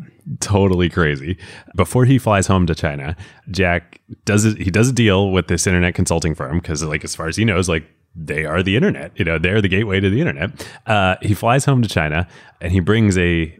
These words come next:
a computer with him. He gets back and he creates a company. Uh, he has a deal with the internet, Seattle firm, uh, calls it China Pages. And he's gonna do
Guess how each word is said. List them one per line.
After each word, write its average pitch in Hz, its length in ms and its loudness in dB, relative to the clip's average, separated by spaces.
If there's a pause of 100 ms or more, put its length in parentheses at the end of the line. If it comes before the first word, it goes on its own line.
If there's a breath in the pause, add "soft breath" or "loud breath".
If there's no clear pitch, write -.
(100)
a 92 80 -6
computer 85 580 -2
with 85 160 -6
him. 101 180 -8 (440 loud breath)
He 82 220 -12
gets 110 200 -4
back 107 260 0
and 90 120 0
he - 40 -12
creates 120 240 -2
a 117 40 -2
company. 90 680 0
Uh, 80 260 -2
he 80 140 -8
has 76 240 -8 (140)
a 87 40 -12
deal 117 200 0
with 110 100 0
the 104 80 0
internet, 90 360 0
Seattle 87 320 0
firm, 78 360 -2 (320 loud breath)
uh, 80 320 -2
calls 87 200 0
it - 80 -12
China 95 320 -4
Pages. - 480 -10 (340 loud breath)
And 85 340 0
he's 90 180 0
gonna 92 200 4
do 95 460 2